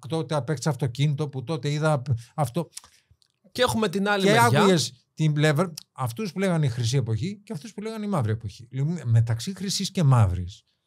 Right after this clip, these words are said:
Speaker 1: εκτός κι αν μιλάμε για τον μαύρο χρυσό που είναι
Speaker 2: Το
Speaker 1: το πετρέλαιο,
Speaker 2: πετρέλαιο.
Speaker 1: με το οποίο έχει σχέση ο Παπαδόπουλος, αυτό θα το πούμε σε μια άλλη εκπομπή μας
Speaker 2: Μμμ.
Speaker 1: για το έργο. Ε,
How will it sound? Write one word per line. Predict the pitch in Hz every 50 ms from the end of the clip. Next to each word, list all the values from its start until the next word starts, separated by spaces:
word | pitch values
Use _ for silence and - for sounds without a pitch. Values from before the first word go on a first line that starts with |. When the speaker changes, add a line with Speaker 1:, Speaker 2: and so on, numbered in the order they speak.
| _ _ _ _ _ _ _ -
Speaker 1:
εκτός | 127 - - 156 -
κι | -
αν | 170 156
μιλάμε | 147 147 147 151 147 143
για | 139 127
τον | 117 131 127
μαύρο | 135 139 135 123 127
χρυσό | 117 110 120 113 - 143 127
που | 113 127
είναι | 127 117 113 120 110 104 101 - - _ _ - - -
Speaker 2:
Το | 107 110
Speaker 1:
το | 104
πετρέλαιο, | 107 123 113 110 107 110 113 107 113
Speaker 2:
πετρέλαιο. | 107 110 107 104 104 95 - - - _ _ - -
Speaker 1:
με | - 156 160
το | 165
οποίο | 170 165 208 214
έχει | 214 202 - 202
σχέση | - - - 180 165 123 123
ο | 135
Παπαδόπουλος, | 113 135 123 131 127 127 139 135 113 123 135 139 151
αυτό | 151 143 170 160
θα | 151 160
το | 151 160
πούμε | 156 165 170 151
σε | 131 143
μια | 156 160
άλλη | 160 156 139
εκπομπή | 120 113 - 131 120 113 117 127
μας | 117 117 117 117
Speaker 2:
Μμμ. | 120 120
Speaker 1:
για | 117 113 -
το | - 131
έργο. | 127 123 117 113 - - - - _ _ _ _ _ _ _ _ _ _ _ _ _ _
Ε, | - - 127 123 127 127 123 120 120 117 117 113 110 110